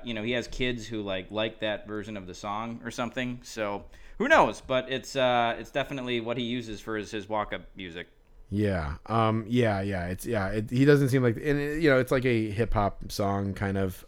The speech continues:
Speaker 2: Um, and, uh, yeah, it says Jermaine Edwards, Rushan, and Trinix. I mean, you know, who, who the fuck knows who these, like, musicians, these artists are
Speaker 1: <laughs>
Speaker 2: anymore? But, like, y-, you know, it's, it's,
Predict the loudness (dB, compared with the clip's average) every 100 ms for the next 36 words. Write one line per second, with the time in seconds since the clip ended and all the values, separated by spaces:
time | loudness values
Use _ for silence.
0 | -6 -2 -2 -2 -6 -14 -20 -14 -6 -4
1 | -2 0 2 2 0 -4 -12 -20 -20 -20
2 | -4 -2 2 0 0 -2 -2 2 4 6
3 | 6 4 6 4 6 6 6 2 2 2
4 | 4 4 4 4 4 0 -2 -2 0 2
5 | 2 -2 -8 -12 -4 0 2 2 2 2
6 | 2 2 2 2 4 2 2 2 2 0
7 | 0 -2 -2 -2 -2 -2 -2 -4 -4 -4
8 | -4 -2 0 -2 -2 0 2 4 4 4
9 | 2 0 -4 -12 -8 -2 0 2 0 -2
10 | -2 0 4 4 4 2 0 -2 -4 -4
11 | -2 -6